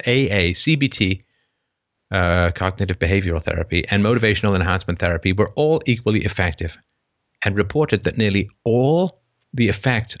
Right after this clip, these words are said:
of the treatment was achieved, much like waterboarding, after attending a single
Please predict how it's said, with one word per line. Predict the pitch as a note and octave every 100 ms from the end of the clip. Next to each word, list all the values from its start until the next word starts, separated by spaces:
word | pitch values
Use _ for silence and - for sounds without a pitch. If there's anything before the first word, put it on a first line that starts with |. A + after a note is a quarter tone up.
| -
of | F#2+ F#2+
the |
treatment | A#2 A#2 E2 E2+
was | F2+
achieved, | F2+ - C3+ E2+ - - _ _ _ _ _ _ _ -
much | F#2+ -
like | F2
waterboarding, | F#2+ G2+ E2+ E2+ E2+ D#2+ -
after | F#2+ F2+ A2+
attending | G2+ A2+ A2+ G#2+ G#2+
a | -
single | F#2 - C#3 C3+ C3+